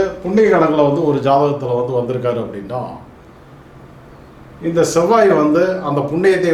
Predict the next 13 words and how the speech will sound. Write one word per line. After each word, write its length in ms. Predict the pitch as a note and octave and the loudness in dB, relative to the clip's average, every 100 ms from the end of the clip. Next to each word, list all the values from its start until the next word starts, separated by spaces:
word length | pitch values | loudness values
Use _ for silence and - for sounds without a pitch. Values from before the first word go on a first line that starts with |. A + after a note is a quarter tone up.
| D3 | 0
வந்து 160 | D#3 C#3 | 0 0
எப்பொழுது 340 | - F#3+ F3 F3 C#3 | 0 -2 0 0 0
தருவார் 400 | C#3+ C#3+ C#3 - - | 0 0 0 -2 -8
என்ற 220 | B2+ B2+ C3+ B2+ | -12 -6 -6 -2
போ-, 180 | C3+ B2+ C3+ | -2 -2 -4
அப்படின்னு 320 | C3+ D#3 D3+ C#3+ | -4 -4 -4 -2
பார்க்கும்போது, 500 | C3+ B2 A#2 A#2+ C3+ B2 A2 - - | -2 -2 -4 -4 -2 -2 -4 -10 -12
இந்த 120 | C#3 D3 | -10 -8
செவ்வாயினுடைய 580 | D3+ F#3+ F3 D#3+ D3+ E3+ C#3 B2+ | -2 0 0 -2 -2 -2 -2 -2
தசை 260 | B2+ E3 C#3+ - - - - - - - - - - - - - - - - - - - - - - - - - - - - - - - - | -2 -4 -6 -8 -18 -20 -20 -20 -20 -20 -20 -20 -20 -20 -20 -20 -20 -20 -20 -20 -20 -20 -20 -20 -20 -20 -20 -20 -20 -20 -20 -20 -20 -18 -8
அல்லது 240 | C3 D3 D#3+ A2+ | 0 0 0 -2
புத்தி, 260 | B2+ C3 B2 - - - - - - - - - - - - - - - - - - - - - - - - - - - - - - | -4 -2 -4 -6 -16 -20 -20 -20 -20 -20 -20 -20 -20 -20 -20 -20 -20 -20 -20 -20 -20 -20 -20 -20 -18 -20 -20 -20 -20 -20 -20 -14 -6
செவ்வாயுடைய 520 | B2+ D#3 D#3 C#3 C#3 | 0 2 4 4 2